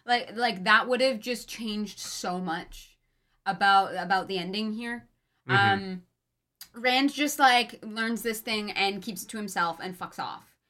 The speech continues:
Speaker 2: Yeah.
Speaker 1: Which doesn't feel very Rand, and it doesn't feel satisfying, and it doesn't feel like the series in a lot of ways. Uh, yeah, I think, I think that, like, if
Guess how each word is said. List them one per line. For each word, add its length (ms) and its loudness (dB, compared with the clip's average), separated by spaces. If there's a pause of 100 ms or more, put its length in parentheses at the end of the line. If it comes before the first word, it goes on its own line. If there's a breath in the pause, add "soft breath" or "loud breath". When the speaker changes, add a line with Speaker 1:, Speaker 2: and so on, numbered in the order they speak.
Speaker 2:
Yeah. 180 2
Speaker 1:
Which 240 0
doesn't 540 0 (200)
feel 800 -4
very 440 -4 (120)
Rand, 640 -6 (420)
and 160 0
it 140 -6
doesn't 500 -4
feel 280 -6
satisfying, 840 2
and 280 -2
it 200 -4
doesn't 540 -2
feel 800 -2 (680)
like 360 -4
the 240 -10
series 720 -2
in 140 -4
a 60 -2
lot 160 2
of 80 -8
ways. 320 -4 (440 soft breath)
Uh, 60 -4
yeah, 180 6
I 180 6
think, 220 -2
I 120 -2
think 260 -4
that, 240 0
like, 240 2
if 140 -6